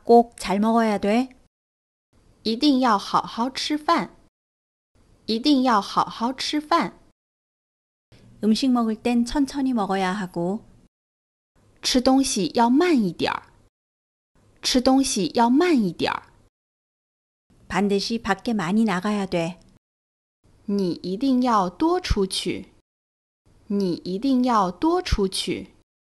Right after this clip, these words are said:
Speaker 1: 곧 승진이라 당분간 바쁠 거야.
Speaker 2: 马上要升职，要忙一阵。马上要升职，要忙一阵。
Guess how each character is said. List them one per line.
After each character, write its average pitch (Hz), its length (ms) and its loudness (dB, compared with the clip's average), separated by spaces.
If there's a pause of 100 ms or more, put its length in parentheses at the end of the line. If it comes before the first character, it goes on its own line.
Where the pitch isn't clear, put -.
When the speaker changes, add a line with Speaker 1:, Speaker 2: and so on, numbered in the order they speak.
(840)
Speaker 1:
곧 226 140 0
승 269 340 -4
진 262 160 0
이 233 100 2
라 226 280 -2
당 196 200 -6
분 220 160 -2
간 226 140 -4
바 196 140 -8 (100)
쁠 240 180 -2
거 170 160 2
야. 175 220 2 (1200)
Speaker 2:
马 208 220 4
上 320 300 4
要 262 160 4
升 277 300 2
职， 185 400 -2 (320)
要 262 200 4
忙 180 320 2
一 254 120 0
阵。 175 360 -2 (1120)
马 208 220 4
上 311 300 4
要 262 160 6
升 277 320 2
职， 185 380 -2 (320)
要 262 200 4
忙 180 320 2
一 254 120 2
阵。 170 360 0